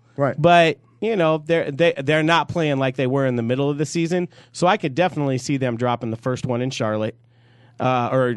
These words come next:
Speaker 2: uh, I'm sorry, New Orleans. And, uh, it, but I see them moving on just the same way as San Antonio.
Speaker 1: Right.
Speaker 2: You know, the, the matchups that,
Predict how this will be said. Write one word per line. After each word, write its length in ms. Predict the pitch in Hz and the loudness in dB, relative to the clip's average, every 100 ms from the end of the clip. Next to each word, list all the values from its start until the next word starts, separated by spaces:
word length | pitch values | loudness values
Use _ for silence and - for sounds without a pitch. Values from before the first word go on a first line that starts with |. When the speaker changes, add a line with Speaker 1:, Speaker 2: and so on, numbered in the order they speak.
| 107 | -2
Speaker 2:
uh, 40 | 123 | -2
I'm 260 | 117 113 | 0 -2
sorry, 260 | - 120 113 | -2 0 0
New 120 | 123 | 0
Orleans. 500 | 123 127 113 117 - _ _ _ - | 0 0 -2 -4 -8 _ _ _ -8
And, 420 | 110 127 120 117 | -2 0 -2 -2
uh, 460 | 120 117 113 107 104 - _ _ _ _ | 0 0 -2 -2 -6 -10 _ _ _ _
it, 260 | 95 - - | -10 -8 -12
but 380 | - - 123 160 | -14 -10 0 2
I 100 | 165 | 4
see 220 | 156 170 | 2 0
them 200 | 147 143 131 | 0 2 2
moving 340 | 147 123 127 | 0 0 0
on 260 | 123 110 107 - | 0 -2 -6 -6
just 240 | 123 127 | -2 -2
the 60 | - | -2
same 240 | - 123 | -2 -2
way 160 | 117 107 | 0 -2
as 100 | 104 | -2
San 200 | 123 107 | -2 -4
Antonio. 500 | 104 110 101 95 90 - _ - | -2 -4 -2 -4 -6 -12 _ -2
Speaker 1:
Right. 280 | 143 110 - _ _ | 0 0 -8 _ _
Speaker 2:
You 140 | 123 | -4
know, 180 | 120 120 | -2 -4
the, 300 | 113 113 127 101 | -4 -2 -2 -2
the 100 | - 113 | -6 -2
matchups 540 | 120 165 - 135 - - | 0 0 0 -4 -8 -6
that, 220 | 123 107 | -6 -6